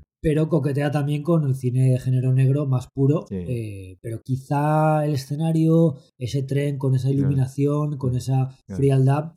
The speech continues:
Speaker 1: quizá no es el más
Speaker 2: Claro.
Speaker 1: adecuado.
Speaker 2: Claro, el tren de los, de estre-, de, de la película
Speaker 1: El tren
Speaker 2: Hitchcock.
Speaker 1: bala.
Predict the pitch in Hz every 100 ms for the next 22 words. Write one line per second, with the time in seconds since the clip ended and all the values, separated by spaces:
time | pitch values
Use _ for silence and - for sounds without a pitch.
0 | 165 - 131 131 135 135 120 113 107 107
1 | 95 85 - 107 87 110 113 110 101 104
2 | 101 110 95 135 107 98 - 92 101 95
3 | 92 92 90 90 87 85 82 87 90 92
4 | 101 92 127 139 139 139 143 120